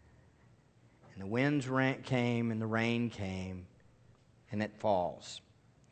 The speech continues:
An important note here is, is that it does allude to the trials and temptations of life by what happens to the houses.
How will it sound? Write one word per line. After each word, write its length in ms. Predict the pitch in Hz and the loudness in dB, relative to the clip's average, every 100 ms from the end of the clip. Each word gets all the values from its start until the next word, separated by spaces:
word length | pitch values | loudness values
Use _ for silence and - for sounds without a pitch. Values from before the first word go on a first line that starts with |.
| - | 0
An 60 | 220 | 6
important 500 | 254 - 381 294 247 | 8 12 12 12 12
note 300 | 220 240 196 | 12 12 12
here 360 | 156 143 151 151 - - | 8 10 8 4 -10 6
is, 200 | 208 180 | 6 8
is 140 | 196 | 8
that 260 | 202 208 208 | 12 12 12
it 160 | 214 180 | 10 12
does 240 | 330 302 | 12 12
allude 560 | 320 247 226 240 220 170 | 10 12 12 10 8 4
to 240 | 214 214 | 6 8
the 100 | 196 | 6
trials 640 | 202 - 226 226 233 220 | 4 10 12 12 12 10
and 180 | 202 196 | 4 2
temptations 760 | 170 190 - 196 196 190 180 156 | 4 2 6 6 6 4 2 2
of 100 | 160 | 6
life 680 | 202 226 147 104 - - - - - - - - | 12 12 12 8 0 -16 -20 -20 -20 -20 -20 2
by 160 | - 175 | 12 12
what 220 | 175 180 | 12 12
happens 520 | 175 180 165 165 139 | 12 12 12 4 2
to 120 | - 156 | 2 8
the 100 | 139 | 12
houses. 800 | 170 160 120 113 85 - - | 12 12 8 -4 -6 -12 -14